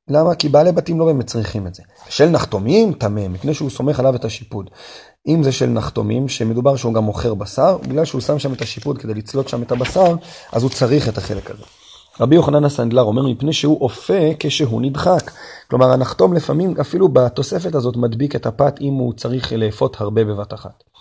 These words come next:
כיוצא בו, מוסף היורה של שולקי זיתים טמא ושל צבעים טהור. אז, אה, בסיר גדול שבו היו שולקים זיתים, אה, היו מוסיפים עוד, אה, איזה סנטימטר או טפח של, אה, אה, של, אה,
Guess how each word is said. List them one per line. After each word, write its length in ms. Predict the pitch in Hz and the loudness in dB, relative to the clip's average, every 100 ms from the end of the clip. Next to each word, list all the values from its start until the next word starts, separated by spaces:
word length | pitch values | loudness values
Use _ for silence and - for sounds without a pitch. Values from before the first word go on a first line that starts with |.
| _ _ - - - _ | _ _ -20 -20 -20 _
כיוצא 440 | 135 131 - 107 | 4 4 2 -4
בו, 200 | 104 120 | 0 0
מוסף 400 | 151 110 - - | 0 -4 -4 -2
היורה 260 | 131 120 151 | 0 2 0
של 180 | - 123 | -2 -6
שולקי 460 | - 113 110 139 | -4 -6 -2 -2
זיתים 520 | 127 110 101 135 170 156 | -2 -2 -4 -4 -4 -2
טמא 220 | 139 123 101 | -2 -2 -4
ושל 260 | 101 139 143 | -6 -8 -4
צבעים 420 | - 117 123 131 | -2 0 0 -2
טהור. 360 | 110 101 95 - - - - - - | -4 -4 -6 -10 -20 -20 -20 -20 -2
אז, 240 | 113 110 | -2 2
אה, 200 | 110 110 104 | 2 2 0
בסיר 360 | 110 - 170 | -4 0 2
גדול 300 | 143 123 117 | 2 2 0
שבו 200 | 107 117 | 0 0
היו 120 | 143 | 0
שולקים 480 | 135 123 110 139 139 | 0 -2 -2 -2 -2
זיתים, 520 | 110 101 98 107 131 165 - - - _ _ | -2 -4 -6 -4 -4 -4 -12 -20 -20 _ _
אה, 260 | 113 107 107 | -2 0 -2
היו 260 | 117 127 170 | 0 0 2
מוסיפים 500 | 143 - 113 - 175 | 0 -2 -8 -2 -2
עוד, 320 | 156 170 160 | 2 2 2
אה, 360 | 147 135 131 123 113 - - | 0 2 0 -2 -6 -16 -4
איזה 200 | 117 113 | -2 -2
סנטימטר 600 | - 113 135 156 170 123 | -2 -4 0 0 2 0
או 120 | 104 | 0
טפח 480 | 107 165 147 123 - | 2 0 4 0 0
של, 280 | - 113 107 | -2 -2 0
אה, 160 | 104 101 - - - - _ - | -2 -4 -8 -20 -20 -20 _ -8
אה, 300 | 101 101 98 | -6 -4 -6
של, 320 | 107 - 107 | -4 -2 0
אה, 100 | 107 | 0